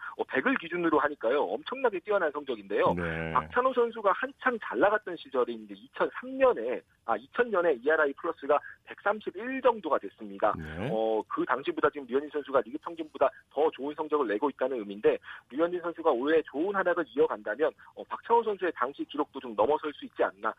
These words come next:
Speaker 1: 그런 분석이 나오고 있습니다.
Speaker 2: 네. 오승환 선수는 부진에서 벗어나질 못하고 있네요.
Speaker 1: 네, 오승환 선수가 지금 계속해서 실점을 하고 있는데 최근 두 경기에서는 모두 연속 이 실점을 기록을 했습니다.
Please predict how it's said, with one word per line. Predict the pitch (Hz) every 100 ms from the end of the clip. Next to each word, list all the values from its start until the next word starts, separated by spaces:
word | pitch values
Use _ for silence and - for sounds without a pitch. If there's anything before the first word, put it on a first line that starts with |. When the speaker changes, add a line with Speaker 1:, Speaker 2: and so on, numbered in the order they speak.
| - -
Speaker 1:
그런 | - 185
분석이 | 123 120 131
나오고 | 101 98 117
있습니다. | 107 _ - 90
Speaker 2:
네. | 78 65 58 _ _ - - - - -
오승환 | 107 117 120 175 180
선수는 | 175 160 165 190
부진에서 | - 151 156 143
벗어나질 | 156 143 143 127 135
못하고 | 131 127 104
있네요. | 87 82 90 62 53 - _ _ _ _ -
Speaker 1:
네, | 120 113
오승환 | 104 131 180 175 165
선수가 | 156 147 147
지금 | 143
계속해서 | - - 208 - 190 170
실점을 | 202 - 190 160
하고 | 180 180
있는데 | 151 120 147 139 - - -
최근 | 226 220
두 | - 139
경기에서는 | 175 160 156 147 143 113
모두 | 135 147
연속 | 107 123 156 123
이 | 110
실점을 | - 190 170 139
기록을 | 117 127 110 123
했습니다. | 170 151 113 120